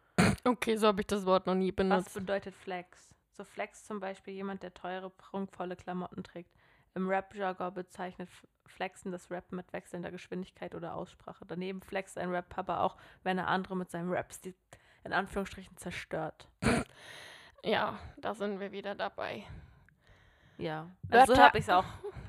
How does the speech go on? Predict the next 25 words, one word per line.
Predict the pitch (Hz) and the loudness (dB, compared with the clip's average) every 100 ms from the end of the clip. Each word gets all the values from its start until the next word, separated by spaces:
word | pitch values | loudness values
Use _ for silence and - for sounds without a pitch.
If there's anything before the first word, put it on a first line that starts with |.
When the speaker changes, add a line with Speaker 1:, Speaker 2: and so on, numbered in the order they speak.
| - - | -4 6
Speaker 1:
Wörter | 226 247 240 233 | 6 6 2 2
aus | 233 - | 2 2
dem | 226 - | -2 2
Englischen | 233 233 226 - 226 226 - | 2 4 2 2 2 2 0
in | - 214 | 0 0
die | 208 | 2
schweizerdeutsche | - 214 - 208 208 - | 4 4 4 6 6 4
Sprache | 208 - 202 202 | -2 4 4 6
mit | 208 208 | 2 2
einbinden, | 220 214 208 208 208 214 208 202 - _ _ _ _ - | 2 2 2 2 2 0 0 -2 -8 _ _ _ _ 2
heißt | 220 220 - | 4 4 2
halt | 214 214 | 2 4
auch, | 214 220 - - _ _ - | 4 4 -2 -16 _ _ -2
sie | 214 | 8
werden | 220 202 208 202 - _ _ _ _ _ | 10 10 8 0 -2 _ _ _ _ _
irgendwie | 220 202 202 190 | 0 2 2 2
benutzt. | 190 185 180 - | 2 2 0 -4
Speaker 2:
Ja. | 196 190 190 - - - | -4 0 0 -2 -6 -12
Speaker 1:
<laughs> | _ _ - - - | _ _ -20 -8 6
Nein, | 240 | 8
das | 240 226 | 8 4
Ding | - 254 | 4 6
war | 240 226 | 8 6
zum | - 220 | 6 6
Beispiel | 208 - 214 | 6 6 4